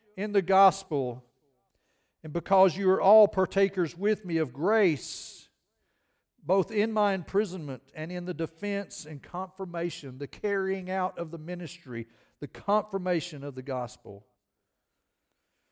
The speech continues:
Paul had great affection for the believers at Philippi because they worked with him. They worked alongside him. They partnered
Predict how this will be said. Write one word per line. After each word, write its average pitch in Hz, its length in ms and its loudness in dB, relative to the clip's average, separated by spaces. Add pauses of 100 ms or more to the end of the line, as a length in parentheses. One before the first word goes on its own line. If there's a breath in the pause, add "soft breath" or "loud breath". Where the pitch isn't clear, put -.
(680)
Paul 165 200 6
had 165 140 6
great 175 200 8
affection 185 480 4
for 185 120 0
the 175 60 2
believers 165 520 2
at 156 160 -4
Philippi 156 500 2
because 151 480 0
they 160 220 0
worked 165 640 -4 (260)
with 151 280 0
him. 131 400 -8
They 139 160 0
worked 160 360 0
alongside 151 1080 2
him. 139 300 -4
They 143 120 4
partnered 165 640 4